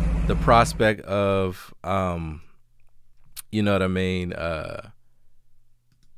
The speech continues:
you know what I mean? So they have a statement here. "Are we the ones who should be targeted when we peacefully take to the streets to draw attention to the fact that civilization is sinking into climate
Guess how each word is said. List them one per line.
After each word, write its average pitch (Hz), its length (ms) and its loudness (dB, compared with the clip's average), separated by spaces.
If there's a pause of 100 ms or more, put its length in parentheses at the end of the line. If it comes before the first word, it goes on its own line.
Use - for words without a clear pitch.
(540)
you 107 140 -4
know 107 100 2
what 98 100 2
I 95 40 0
mean? 95 260 -2
So 101 180 -2
they 107 120 2
have 101 160 2
a 92 40 -4
statement 98 480 -4
here. 95 460 -2 (1300)
"Are 101 140 0
we 113 160 2
the 113 100 2
ones 107 340 0
who 110 80 -4
should 95 200 -6
be 92 100 -4
targeted 101 680 0 (1200)
when 101 220 0
we 104 120 2
peacefully 110 480 -4
take 101 260 -4
to 107 80 -6
the 92 60 -6
streets 104 320 -6
to 90 100 -8
draw 95 240 0
attention 95 400 -6
to 98 120 -8
the 82 60 -6
fact 98 340 -2
that 85 300 -6 (400)
civilization 101 800 2
is 87 100 -4
sinking 101 480 -4
into 92 340 -8
climate 98 600 -4